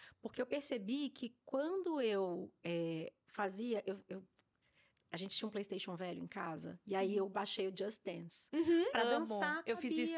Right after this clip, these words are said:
Speaker 3: também.
Speaker 2: Uhum.
Speaker 1: Você fez?
Speaker 3: Fiz
Speaker 1: Então.
Speaker 3: isso.
Speaker 1: E eu percebi que quando, nos dias que a gente dançava muito, em que eu chegava a suar, eu ficava feliz porque rolava endorfina.
Speaker 2: Sim.
Speaker 1: E aí eu comecei a buscar endorfina.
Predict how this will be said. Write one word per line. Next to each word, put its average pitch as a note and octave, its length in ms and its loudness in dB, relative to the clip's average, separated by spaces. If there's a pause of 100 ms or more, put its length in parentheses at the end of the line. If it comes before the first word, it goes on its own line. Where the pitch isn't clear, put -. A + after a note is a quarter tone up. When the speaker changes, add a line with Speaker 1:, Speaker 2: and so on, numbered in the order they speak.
Speaker 3:
também. A3+ 300 2
Speaker 2:
Uhum. D4 100 -2
Speaker 1:
Você D#4 140 2
fez? D#4+ 320 0
Speaker 3:
Fiz C#4 120 0
Speaker 1:
Então. C4 160 2
Speaker 3:
isso. A#3+ 300 0 (280)
Speaker 1:
E F#4+ 40 0
eu G#4 80 4
percebi F4+ 340 2
que E4+ 100 -2
quando, F#4 280 -2 (320)
nos D4 180 0
dias E4+ 160 0
que - 80 -6
a D#4 40 0
gente C#4+ 140 -2
dançava A3+ 380 0
muito, G#3+ 480 2
em G3 40 -4
que G3+ 80 -2
eu G#3+ 100 0
chegava G#3+ 300 -2
a B3 40 0
suar, G#3+ 640 2 (680)
eu C#4 80 -4
ficava C#4 220 0
feliz C4+ 340 -2
porque C#4 120 0
rolava B3 340 0
endorfina. A#3 680 -4
Speaker 2:
Sim. G#3+ 400 0
Speaker 1:
E D4 60 0
aí C#4 120 4
eu C#4 80 2
comecei C#4+ 340 0
a C#4+ 40 2
buscar E4+ 400 -2
endorfina. - 560 -6